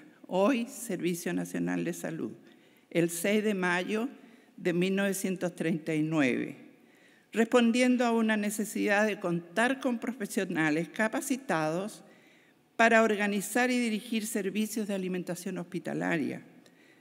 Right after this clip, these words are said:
de manera que los enfermos recibieran una alimentación adaptada a los requerimientos nutricionales y fisiopatológicos. Se designó como primer director de la escuela al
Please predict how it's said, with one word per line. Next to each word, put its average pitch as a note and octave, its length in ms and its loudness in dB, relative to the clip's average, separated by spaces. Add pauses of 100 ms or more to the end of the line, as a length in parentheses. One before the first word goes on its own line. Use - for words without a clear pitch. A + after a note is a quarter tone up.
de F#3+ 160 4
manera A3 480 4
que G#3+ 100 -2
los F#3+ 160 0
enfermos G3+ 920 -2 (280)
recibieran G3+ 800 -2 (500)
una A#3+ 300 6
alimentación G3 1080 0 (380)
adaptada E3 920 0 (440)
a D#3+ 100 4
los E3 160 0
requerimientos E3+ 720 -2
nutricionales F3 960 -4
y F3 60 -4
fisiopatológicos. - 1300 -8 (920)
Se - 220 2
designó A#3 560 4
como A3+ 240 2
primer F#3+ 320 -2
director F#3+ 480 -2
de F#3 100 -2
la F#3 100 -2
escuela A#3+ 920 -2 (320)
al F#3 340 -4